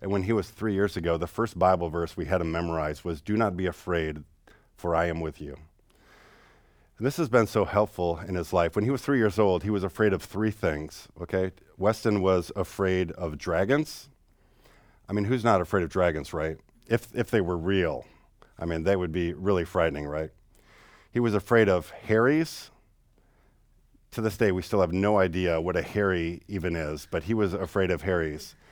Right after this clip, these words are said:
And the third thing that Wesson was petrified of was flamingos. Terrifying, right? I mean, pink, those long, skinny legs, sometimes standing on one leg.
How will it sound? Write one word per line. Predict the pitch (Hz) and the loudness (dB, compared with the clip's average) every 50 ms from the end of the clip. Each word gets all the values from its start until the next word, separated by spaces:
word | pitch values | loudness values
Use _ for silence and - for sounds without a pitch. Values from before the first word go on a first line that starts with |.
| - - - - - - | -20 -20 -20 -20 -16 -6
And | - 110 117 | 0 2 2
the | 113 104 | 2 2
third | - - 156 170 180 180 - | 2 4 6 6 6 6 4
thing | - - 101 90 90 92 101 98 92 95 | 2 2 2 2 4 2 0 -2 -2 0
that | 95 104 | 0 0
Wesson | 98 92 104 113 110 - - 120 107 98 | 0 4 4 4 4 4 2 0 2 2
was | 98 98 95 92 92 - | 4 4 2 2 0 -4
petrified | - - 120 113 - - 95 - - 90 85 85 85 | -2 2 2 2 2 0 -4 2 4 4 4 4 4
of | 82 82 82 78 - | 0 -2 -2 -4 -4
was | 90 90 85 - - - | -6 -6 -6 -6 -14 -20
flamingos. | - - - - 110 104 110 113 107 98 82 76 67 67 - - - - _ _ _ _ _ _ _ _ _ _ _ _ _ - - - - - - - _ _ _ _ _ _ _ _ _ _ _ _ _ _ _ _ _ _ | -20 -10 -4 -2 0 2 2 2 2 0 -2 -4 -6 -8 -12 -16 -20 -20 _ _ _ _ _ _ _ _ _ _ _ _ _ -20 -20 -20 -20 -20 -20 -20 _ _ _ _ _ _ _ _ _ _ _ _ _ _ _ _ _ _
Terrifying, | - 147 156 156 151 123 - - 107 92 82 80 76 76 76 80 90 | 6 8 10 10 10 8 8 6 6 6 6 4 2 -2 -6 -8 0
right? | 87 95 101 107 117 120 - - - | 6 8 8 8 8 6 0 -6 -4
I | - 95 101 | 0 0 2
mean, | 104 101 98 92 - - - | 2 2 2 0 -4 -10 -8
pink, | - - 143 143 151 151 - - - - - - _ _ _ _ _ | 2 4 6 6 6 4 0 -4 -14 -18 -20 -20 _ _ _ _ _
those | 101 104 98 85 92 | 0 0 2 2 2
long, | 101 107 117 123 127 131 123 | 4 6 8 8 8 6 4
skinny | - - - 135 131 127 | 0 2 2 4 6 6
legs, | 120 113 113 120 123 117 113 | 8 8 8 8 8 4 2
sometimes | - - 127 131 - - 135 127 120 - | 0 0 0 0 4 4 4 4 4 2
standing | - - - 113 110 120 120 120 | -2 0 2 4 4 6 4 4
on | 113 107 104 101 | 4 4 4 4
one | 110 113 107 | 2 4 8
leg. | 110 110 120 131 131 | 8 8 8 8 4